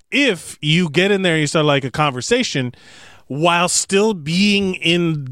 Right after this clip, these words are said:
the place of the tra-, where the transaction is happening, and you're preventing somebody from having anything you do that is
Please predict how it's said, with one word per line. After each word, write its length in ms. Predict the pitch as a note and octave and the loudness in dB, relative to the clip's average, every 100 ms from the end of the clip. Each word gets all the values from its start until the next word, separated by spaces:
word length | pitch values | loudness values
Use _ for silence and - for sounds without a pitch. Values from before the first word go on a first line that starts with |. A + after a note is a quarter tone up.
| B2+ A#2+ - - | -10 -10 -14 -6
the 120 | D3 | -4
place 300 | C3 D3+ D#3+ | 0 0 0
of 120 | E3 D3 | 0 -2
the 100 | C#3 | 0
tra-, 220 | D3+ C3+ | 0 0
where 160 | C3+ | 2
the 60 | B2+ | 0
transaction 580 | - B2+ B2 D3+ - D#3+ | -2 -4 0 0 -2 -6
is 100 | D#3 | -4
happening, 380 | D#3 - E3+ D3 | -2 -2 -4 -2
and 80 | |
you're 80 | C3 | -2
preventing 500 | C3+ B2+ C3 C#3 D#3 | -2 -2 -2 -2 -6
somebody 320 | - D3 D3 | -4 -2 -2
from 160 | C#3 C#3+ | -2 -2
having 180 | C3 B2+ - - - _ | -2 -4 -8 -20 -20 _
anything 580 | F#3 C4+ E4 D4+ B3+ A#3 | -2 -2 -2 -2 0 2
you 140 | G3 F#3 | 2 2
do 260 | D3 F#3 | 2 2
that 160 | D#3 C3+ | 2 2
is 320 | C3+ A#2+ | 0 0